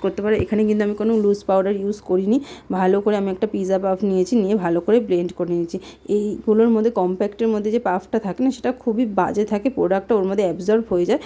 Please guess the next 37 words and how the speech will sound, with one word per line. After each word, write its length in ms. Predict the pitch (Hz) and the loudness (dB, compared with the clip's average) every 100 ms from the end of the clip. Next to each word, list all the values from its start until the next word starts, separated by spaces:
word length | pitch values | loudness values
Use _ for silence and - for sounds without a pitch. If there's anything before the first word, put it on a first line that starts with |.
| - - | -12 -6
তো 80 | 208 | -2
আমার 240 | 180 208 | 0 0
মনে 200 | 208 202 | 0 2
হয় 80 | 233 | 2
আলাদা 300 | 185 175 185 | 0 -2 -2
করে, 240 | 185 220 359 - - | -2 -2 -2 -8 -12
আহ, 120 | 175 180 | -6 -4
পাফ 280 | 185 190 240 | 0 0 0
ইউজ 240 | 190 196 - | -4 -4 -4
করা 200 | 175 240 | -2 -2
উচিত। 260 | 180 170 | -2 -4
তারপরে 360 | 185 180 202 202 | -2 -2 -2 -2
দেখো 240 | 190 233 | -2 -2
আমি 220 | 269 190 | 0 0
একটা, 280 | 202 196 285 - - - - | -4 -2 -4 -6 -18 -18 -6
আম, 240 | 175 170 - - - - - - - - - | -2 0 -2 -10 -20 -20 -20 -20 -20 -20 -6
আইব্রো 480 | - 214 196 214 214 214 | 2 2 4 2 2 0
পমেড 320 | 180 185 190 | -2 -2 -4
নিয়েছি, 300 | 190 190 214 | -4 -4 -2
যেটা 220 | 220 208 190 | -6 -4 -4
আমার 220 | 196 196 | -2 -2
আইব্রোটা 400 | 170 170 180 202 | -2 -2 0 -2
ডিফাইন 380 | 185 - 185 185 | -2 -2 -2 0
করার 220 | 180 180 | 0 2
জন্য 160 | 185 | 0
একটা 160 | 190 202 | -2 -4
ব্রাউন 420 | 180 208 208 208 | -2 -4 -2 -2
শেডের 280 | 214 185 208 | 0 0 0
নিয়েছি। 380 | 190 185 185 302 - - - - | 0 0 0 -2 -4 -20 -16 -6
তোমরাও 360 | 202 196 226 427 - - 202 | -2 2 2 0 -6 -10 -4
এরকমভাবেই 720 | 190 180 185 196 185 185 233 | -2 -2 -2 -2 0 2 2
নিতে 180 | 190 175 | 2 -2
পারো। 140 | 170 | -2
ব্রাশটা 440 | 170 175 185 - | -2 -4 -4 -2
হচ্ছে 240 | 214 190 208 | -2 -2 -6
পুলি 280 | 185 185 185 | -2 -2 0
ব্রাশ, 320 | 196 269 | 2 0